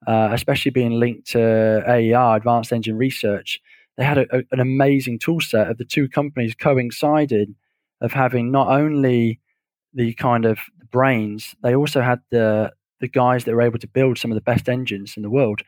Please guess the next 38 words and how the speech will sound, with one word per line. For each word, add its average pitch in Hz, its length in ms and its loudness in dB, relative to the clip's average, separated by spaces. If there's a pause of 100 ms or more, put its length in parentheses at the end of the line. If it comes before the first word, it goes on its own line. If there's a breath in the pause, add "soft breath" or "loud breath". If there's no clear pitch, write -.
(400 loud breath)
So - 100 -6
the 127 80 2
two 165 500 0 (380)
worked 143 360 2
so 196 320 2
well 165 220 2
together 120 360 0
that 120 100 2
it, 139 260 0
it 156 60 2
was 160 160 -2
logical 170 520 0
for 131 200 0
us 135 140 0
to - 120 -14
go 160 200 2
to - 140 -12
them 120 100 0
and 113 100 -4
say, 165 280 0
"Look, 127 280 0 (220)
how 165 240 2
do 151 100 -4
you 135 120 2
fancy 127 460 0
adapting 110 800 -2 (340)
those 123 500 0 (600 soft breath)
kind 123 200 0
of 110 80 -2
products 147 380 0
that 113 80 -12
you've 113 160 -6
got 120 320 0 (120)
to 135 200 0
a 113 80 2
road 117 340 0
car 107 380 0 (220)
market?" 120 520 0